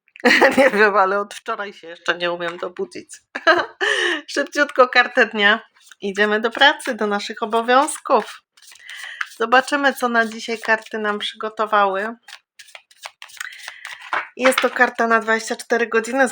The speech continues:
kochani, ale jeżeli zobaczycie w inny dzień, to znaczy, że los tak chciał, żebyście wysłuchali tego, co ma do powiedzenia.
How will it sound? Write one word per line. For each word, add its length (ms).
kochani, 400
ale 300
jeżeli 640
zobaczycie 540
w 100
inny 280
dzień, 360
to 100
znaczy, 480
że 640
los 140
tak 220
chciał, 360
żebyście 500
wysłuchali 600
tego, 280
co 180
ma 160
do 140
powiedzenia. 800